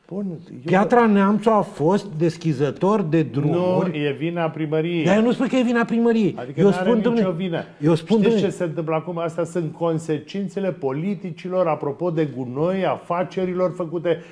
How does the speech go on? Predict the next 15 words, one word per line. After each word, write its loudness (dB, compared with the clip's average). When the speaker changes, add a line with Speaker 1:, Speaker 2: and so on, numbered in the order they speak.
Speaker 1:
A-, -2
aduceți-vă -2
aminte 2
groapa 4
Speaker 2:
De 6
ce 0
Speaker 1:
asta 4
Speaker 2:
nu, 4
de 4
Speaker 1:
nenorocită, 4
Speaker 2:
ce 4
groapa 6
Speaker 1:
ce 8
Speaker 2:
nu 4
Speaker 1:
probleme 4